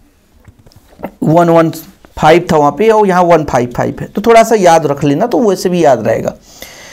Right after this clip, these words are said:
अब इसको थोड़ा सा solve करते हैं। इसका जो मान है, इसका मान है रख देंगे, तो यहाँ पे आ जाएगा आपका कितना जानते हैं, ज़ीरो पॉइंट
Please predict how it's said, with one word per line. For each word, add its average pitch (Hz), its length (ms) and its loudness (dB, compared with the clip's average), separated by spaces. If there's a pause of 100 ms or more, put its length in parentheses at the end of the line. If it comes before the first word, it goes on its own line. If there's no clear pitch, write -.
(360)
अब 254 180 2
इसको 262 300 -2
थोड़ा 247 200 4
सा 254 140 0
solve 185 340 2
करते 135 320 -4
हैं। - 220 -10 (120)
इसका 208 320 0
जो 277 160 2
मान 185 340 2
है, 131 200 -6 (640)
इसका 247 340 2
मान 220 280 4
है 214 80 2
रख 160 180 0
देंगे, 151 380 -2 (600)
तो 196 140 2
यहाँ 196 320 0
पे 214 100 6 (1400)
आ 165 160 -2
जाएगा 185 320 4
आपका 180 360 0 (840)
कितना 180 280 0
जानते 165 340 0
हैं, 208 140 -2
ज़ीरो 180 320 0
पॉइंट 196 480 -2